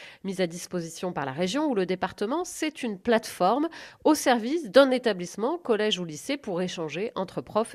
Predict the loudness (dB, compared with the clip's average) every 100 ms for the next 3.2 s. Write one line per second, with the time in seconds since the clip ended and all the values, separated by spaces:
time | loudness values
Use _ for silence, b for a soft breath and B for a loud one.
0 | -4 0 2 0 0 0 0 0 0 0
1 | -2 -2 -4 -4 -6 -6 -8 -8 -2 -2
2 | 0 -2 -4 -6 -10 -8 -4 -2 0 0
3 | 2 0